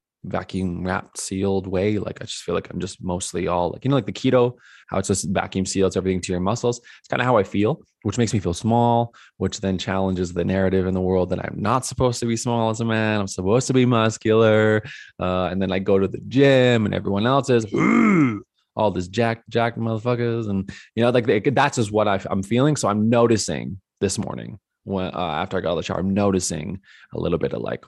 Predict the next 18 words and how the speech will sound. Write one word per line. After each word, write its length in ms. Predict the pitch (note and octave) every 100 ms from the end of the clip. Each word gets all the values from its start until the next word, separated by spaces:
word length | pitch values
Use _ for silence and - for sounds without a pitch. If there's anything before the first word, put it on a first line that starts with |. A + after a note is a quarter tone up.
| -
"Oh, 800 | C#2 D2+ C#2 A1 - - - -
don't 180 | F2+ D#2
love, 320 | G#1+ - -
don't 200 | - G2
love 220 | F2 C#2 -
that 160 | -
right 180 | G1+ G1+
now." 320 | G1+ - - - _ _ -
So 140 | - B2
that's 200 | B2 G2+
work. 360 | E2+ C#2 - -
That's 220 | - F2+
definitely 320 | - F#2 F#2 E2+
inner 180 | E2+
work 200 | F2 F2
to 100 | -
do. 320 | F#2 G#2 D3 - -
But 280 | F#2+ D2